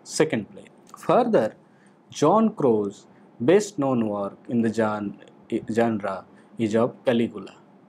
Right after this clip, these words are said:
which was published in sixteen ninety-eight. Nicholas Roeg wrote heroic plays like Tamerlane, which was published in seventeen oh two, and The Fair Peasant,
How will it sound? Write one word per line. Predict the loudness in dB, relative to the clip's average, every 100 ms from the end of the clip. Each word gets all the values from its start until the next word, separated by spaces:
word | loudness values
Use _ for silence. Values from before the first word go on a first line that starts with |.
| _
which | -8 -4
was | -4 -4
published | -6 -6 -8 -6
in | -4 -4 -8 -20 -12
sixteen | -6 -6 -4 -6 -6
ninety-eight. | -8 -6 -4 -4 -6 -18 -20 -20 _ -20 -20 -20 -6 0
Nicholas | 2 4 4 2 0
Roeg | 0 2 2 -2 -6 -12 -20 _ 0
wrote | 2 2
heroic | 0 2 4 4 2
plays | -2 0 -2
like | -6 -8 -8 -12 -20 _ -20 _ _ _ _ _
Tamerlane, | 0 2 2 0 -6 -8 -16 -20 _ _ _ _ _ _ _ _ _ _
which | -2 0
was | 0
published | 0 -2 -2 -4
in | -6
seventeen | -2 0 0 0 0 2
oh |
two, | 2 0 -4 -6 -16 _ _ _ _ -6
and | 0 2
The | 0
Fair | 2 4 6 2 -2 -16 _ -2
Peasant, | -2 -2 -10 -12 -16